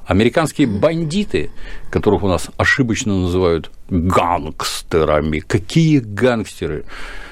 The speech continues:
В чем ваши гангстеры состоят? В гангах, да? Или в бандах? Если в бандах, то это бандиты. Вот. Американские бандиты вывозили капитал,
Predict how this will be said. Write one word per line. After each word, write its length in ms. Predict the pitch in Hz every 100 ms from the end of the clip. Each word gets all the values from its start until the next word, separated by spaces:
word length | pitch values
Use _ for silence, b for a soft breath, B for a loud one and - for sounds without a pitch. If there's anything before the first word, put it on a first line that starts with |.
| B B -
В 100 | -
чем 400 | - 139 127 95
ваши 260 | 92 104 98
гангстеры 840 | 87 127 113 - 101 90 85 85 - - -
состоят? 640 | - - 110 95 78 -
В 180 | - 90
гангах, 640 | 117 185 220 117 82 - - -
да? 340 | 104 135 165 - B B B -
Или 160 | 117
в 120 | 143
бандах? 800 | 117 117 156 135 110 90 82 -
Если 180 | 101 131
в 140 | 107
бандах, 640 | 95 113 196 180 131 95 -
то 100 | 147
это 140 | 160
бандиты. 1160 | 117 95 180 165 147 104 101 95 90 95 90 98
Вот. 520 | 92 95 180 214 208 - b b b b -
Американские 720 | 95 110 127 139 - 98 85
бандиты 720 | 82 110 107 117 196 196 110
вывозили 440 | 104 117 104 90
капитал, 760 | 82 92 - 90 - 170 180